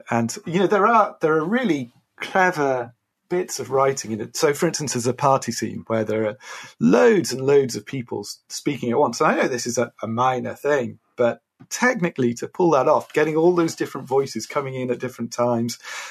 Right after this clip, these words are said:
and having it feel entirely natural, and, uh, you know, you can hear the babble in your head. It, it's really well done. I mean, he's a, he's a wonderful, wonderful writer, and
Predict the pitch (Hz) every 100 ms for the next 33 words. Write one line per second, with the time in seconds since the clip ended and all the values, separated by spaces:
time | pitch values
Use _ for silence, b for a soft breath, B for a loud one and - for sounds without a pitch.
0 | B - 123 147 143 135 - 135 123 117
1 | 139 131 123 123 123 - 123 120 117 -
2 | 120 151 156 135 131 120 120 156 147 123
3 | 113 127 127 123 120 120 113 123 113 -
4 | _ 160 - - 175 - 170 208 247 214
5 | 151 123 120 113 - 139 135 120 B B
6 | B B 208 185 180 - 160 170 147 139
7 | 165 170 147 139 127 131 123 - 113 120
8 | 131 117 107 104 113 123